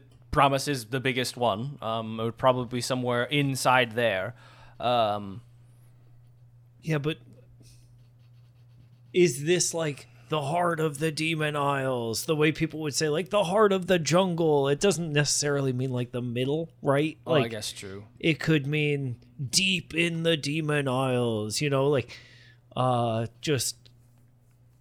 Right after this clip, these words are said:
Speaker 2: like, I don't know, man. If I were, if I were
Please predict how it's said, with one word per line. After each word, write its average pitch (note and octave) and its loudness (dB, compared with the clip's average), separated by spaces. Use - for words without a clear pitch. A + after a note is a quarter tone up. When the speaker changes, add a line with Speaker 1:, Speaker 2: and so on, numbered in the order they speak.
Speaker 2:
like, D3+ -2
I C3+ 2
don't C#3 2
know, A#2 0
man. B2 2
If C#3+ 0
I C#3+ 8
were, C3+ 4
if D3+ 0
I F#3 6
were F3 0